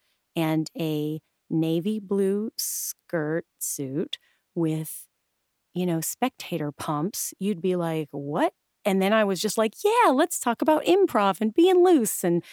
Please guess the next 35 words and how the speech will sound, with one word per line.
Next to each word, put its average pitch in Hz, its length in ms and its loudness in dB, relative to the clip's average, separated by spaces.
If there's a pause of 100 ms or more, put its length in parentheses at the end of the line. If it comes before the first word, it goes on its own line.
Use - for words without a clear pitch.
(140)
having 359 260 4
a 339 60 6
good 339 220 4
time 320 400 6
and 190 100 2
having 311 340 6
fun." 403 380 4
And 220 140 0
you'd 262 140 2
be 339 100 4
like, 330 220 2 (320)
"But 320 140 2
you 269 360 2 (180)
are 277 120 4
dressed 302 360 0
like 330 120 0
an 254 100 2
investment 247 680 0
banker. 185 360 0
Like, 208 180 -6
what 349 240 0
is 381 120 2 (160)
happening 190 460 2
right 180 200 2
now?" - 160 -2
You 269 220 4
would, 311 140 2 (260)
your 285 140 4
mind 311 300 4
would 262 180 0
be, 226 320 -4 (280)
there's 226 280 0
a 220 80 -2
disconnect, - 840 -4
right? 196 260 0